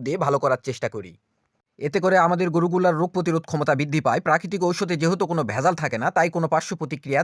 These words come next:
দেখা যায় না। তো প্রাকৃতিক উপাদান ব্যবহার করার পাশাপাশি অ্যান্টিহিস্টামিন ব্যবহার করছিলাম দশ মিলি করে, যা মাংসে প্রয়োগ করছিলাম। অ্যান্টিহিস্টামিন মূলত অ্যালার্জির জন্য কাজ করে। আলহামদুলিল্লাহ, এই চিকিৎসা দেওয়ার পরের দিন আমাদের গরুটার ফোলা স্থান অনেকটাই কমে গিয়েছিল, যার কারণে অনেক শান্তি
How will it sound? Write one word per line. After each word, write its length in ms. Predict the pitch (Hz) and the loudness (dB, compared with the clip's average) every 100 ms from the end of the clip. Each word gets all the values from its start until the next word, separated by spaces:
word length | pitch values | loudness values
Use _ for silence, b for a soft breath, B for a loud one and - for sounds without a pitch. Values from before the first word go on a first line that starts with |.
| 135 | 0
দেখা 180 | 135 123 | -2 0
যায় 160 | 127 104 | 0 0
না। 60 | 92 _ _ _ _ - | -10 _ _ _ _ -4
তো 40 | 156 | 0
প্রাকৃতিক 380 | 175 185 208 208 190 | 2 0 0 -2 0
উপাদান 260 | 175 170 170 | 2 2 2
ব্যবহার 240 | 160 165 180 | 2 2 2
করার 180 | 165 151 147 | 4 4 2
পাশাপাশি 420 | 170 180 135 - - | 0 0 -2 -4 -6
অ্যান্টিহিস্টামিন 760 | 147 170 202 165 160 185 165 160 | -2 0 0 -2 0 0 0 2
ব্যবহার 240 | 147 156 147 | 2 2 0
করছিলাম 320 | 143 120 147 175 139 | 0 -2 -2 0 2
দশ 100 | 160 180 | 0 0
মিলি 180 | 160 127 | -2 0
করে, 120 | 127 156 | 0 2
যা 80 | 151 143 | 2 4
মাংসে 220 | 160 180 - | 2 0 0
প্রয়োগ 180 | 131 120 | 0 2
করছিলাম। 400 | 127 - 104 92 92 _ _ _ _ - | -6 -6 -8 -8 -12 _ _ _ _ -2
অ্যান্টিহিস্টামিন 720 | 147 175 202 170 185 139 139 180 | 0 2 0 2 0 2 0 0
মূলত 220 | 156 170 156 | 0 2 2
অ্যালার্জির 400 | 139 147 143 139 | 2 2 0 -2
জন্য 140 | 135 135 151 | -2 -2 -2
কাজ 120 | 123 - | -2 -2
করে। 160 | 92 73 _ _ _ _ _ - | -8 -8 _ _ _ _ _ -6
আলহামদুলিল্লাহ, 640 | 135 - 220 180 135 127 175 160 | -4 0 2 2 0 0 2 0
এই 60 | 156 | -2
চিকিৎসা 280 | 180 - 160 | -6 -2 2
দেওয়ার 160 | 143 135 | 2 2
পরের 180 | 165 170 131 | 0 0 -2
দিন 80 | 160 | -2
আমাদের 220 | 147 156 151 | 0 -2 -2
গরুটার 300 | 151 156 160 160 | -2 0 0 0
ফোলা 180 | 160 160 147 | 2 2 0
স্থান 160 | 147 156 | -4 -2
অনেকটাই 280 | 160 160 151 | -4 -2 -2
কমে 160 | 156 170 131 | 0 0 0
গিয়েছিল, 280 | 120 131 160 147 | -2 -2 -2 0
যার 120 | 139 | 0
কারণে 200 | 147 151 143 | 0 -2 -2
অনেক 140 | 143 - | -4 -4
শান্তি 200 | 160 151 | -4 -2